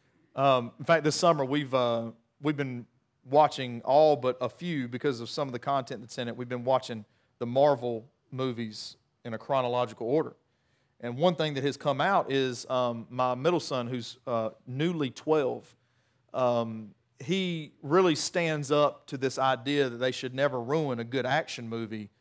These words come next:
with a horrible kissing scene.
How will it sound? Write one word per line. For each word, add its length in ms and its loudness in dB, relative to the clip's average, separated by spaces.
with 120 -8
a 240 -2
horrible 420 0
kissing 340 -4
scene. 320 -10